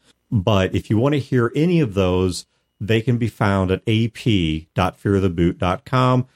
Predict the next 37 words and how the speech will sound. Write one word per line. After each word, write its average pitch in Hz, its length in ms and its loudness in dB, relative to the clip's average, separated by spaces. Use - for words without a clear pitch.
not 104 400 -2
W 135 280 0
W 147 300 0
W, 90 460 2
just 92 380 -4
A 127 240 2
P 131 480 0
for 107 240 -4
actual 104 400 -2
play, 76 500 -4
dot 95 320 0
fear 131 180 2
the 120 80 0
boot 98 300 0
dot 95 260 0
com, 85 380 0
and 101 120 -2
I'll 95 160 2
link 87 260 0
that 78 200 -2
in - 60 -16
the 80 80 -10
show 139 260 0
notes. - 380 -6
All 104 120 0
right, 87 120 -2
but 95 460 -4
the 104 100 -6
Skies 165 360 0
of 131 80 0
Glass 113 340 0
one 104 260 4
is 85 140 0
coming 165 480 2
to 127 160 0
an 101 100 4
end. 78 380 -2